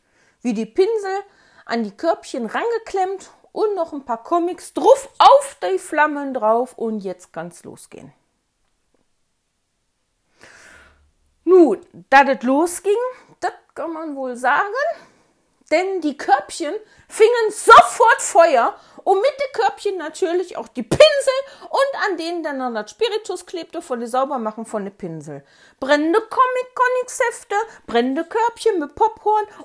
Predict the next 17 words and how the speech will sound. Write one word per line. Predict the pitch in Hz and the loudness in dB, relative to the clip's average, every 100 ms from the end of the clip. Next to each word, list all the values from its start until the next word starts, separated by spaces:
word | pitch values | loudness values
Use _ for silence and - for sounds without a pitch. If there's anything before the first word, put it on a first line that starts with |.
| - | -4
und | 381 392 | -4 -2
Pinsel | - 294 311 285 302 320 - _ _ - | -2 0 0 -2 -4 -4 -8 _ _ 0
und | 285 254 | 0 2
uns | 294 277 - | -2 -2 -2
war | 214 | -4
klar, | 214 359 339 359 392 _ _ _ | -2 2 4 4 -2 _ _ _
das | 277 285 254 | 0 2 0
war | 262 262 254 | 2 2 0
definitiv | 320 392 349 311 254 269 262 262 | -2 -2 -2 -6 -8 -8 -8 -8
viel | - 480 494 | -8 -6 -6
zu | - 381 | -8 -8
viel, | 269 277 285 | -8 -8 -8
was | 233 | -8
da | 240 - | -6 -6
auf | 226 - | -8 -6
einmal | 185 190 202 | -8 -6 -8
brannte. | 160 165 175 - | -6 -8 -8 -14